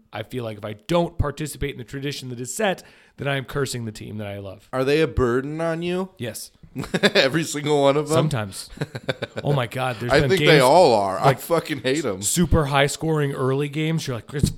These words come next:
Speaker 1: fucking eleven.
Speaker 2: <laughs>
Speaker 1: We really need seventy-two points. Just defense. Defense."
Speaker 2: Thank God the Cardinals have you to drink to help them be mediocre.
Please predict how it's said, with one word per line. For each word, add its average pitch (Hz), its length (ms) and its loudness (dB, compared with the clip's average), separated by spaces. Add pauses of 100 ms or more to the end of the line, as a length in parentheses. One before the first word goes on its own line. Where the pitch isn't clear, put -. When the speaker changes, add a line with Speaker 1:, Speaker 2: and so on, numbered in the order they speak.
(140)
Speaker 1:
fucking 180 260 10
eleven. 175 840 10 (140)
Speaker 2:
<laughs> - 140 -10 (760)
Speaker 1:
We 190 180 12
really 190 340 10
need 190 300 8
seventy-two 185 760 8
points. - 540 6 (920)
Just - 460 0
defense. 233 640 8 (400)
Defense." - 840 6 (1500)
Speaker 2:
Thank 156 300 -2
God 156 240 2
the 139 80 0
Cardinals 131 420 -2
have 123 300 -2
you 120 340 0
to 127 160 -6
drink 123 600 -2 (240)
to 147 120 2
help 131 300 0
them 127 160 0
be 127 140 -2
mediocre. 110 760 -4